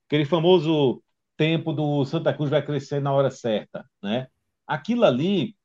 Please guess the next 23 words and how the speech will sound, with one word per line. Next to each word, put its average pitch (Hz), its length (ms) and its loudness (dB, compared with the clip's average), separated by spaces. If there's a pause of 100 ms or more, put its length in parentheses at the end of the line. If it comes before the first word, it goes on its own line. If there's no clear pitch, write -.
(220)
ok, 180 580 2
parabéns 156 540 2
pra 147 120 0
Zé 131 120 -2
Teodoro, 131 560 2
reconheço, 143 800 -4
foi 151 80 -6
um, 135 340 -2
foi 147 120 -4
um 127 260 -2
bom 151 180 0
trabalho, 123 640 2 (340)
foi 156 60 0
um 156 60 -2
trabalho 143 360 2
que - 80 -10
ninguém 147 260 -4
esperava, 135 680 0
apesar 131 320 -2
de 127 100 -4
toda 165 260 -2
a - 20 -8
dificuldade, 131 680 0